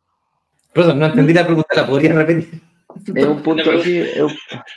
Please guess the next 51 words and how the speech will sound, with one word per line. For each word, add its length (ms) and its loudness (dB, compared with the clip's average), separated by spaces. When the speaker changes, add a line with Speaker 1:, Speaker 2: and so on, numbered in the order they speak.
Speaker 3:
No, 140 -12
no, 120 -4
no. 80 -4
No, 160 -2
lo 40 0
que 120 0
pasa 200 -12
es 60 -14
que, 220 -14
bajo 260 -14
mi 100 -10
concepto, 520 -14
como 140 -14
que 80 -12
la, 180 -14
yo, 300 -14
la 100 -16
estrategia 380 -12
es 60 -10
lo 60 -10
que 100 -6
yo, 60 -8
lo 160 -14
que 120 -16
yo 160 -18
creo 220 -12
a 40 -12
largo 340 -12
plazo. 240 -12
O 40 -20
sea, 100 -18
mi 80 -20
estrategia 480 -10
es 200 -18
invertir 380 -8
en 80 -4
departamentos, 480 -14
¿correcto? 440 -14
Bajo 200 -12
la 100 -8
de 100 -8
grupos 260 -8
digitales. 360 -16
Speaker 1:
No, 180 2
la 120 -4
Speaker 3:
¿Qué 80 -2
Speaker 1:
estrategia 360 0
Speaker 3:
táctica 0 -
Speaker 1:
es 180 -2
Speaker 3:
hago 180 -2
Speaker 1:
invertir, 220 0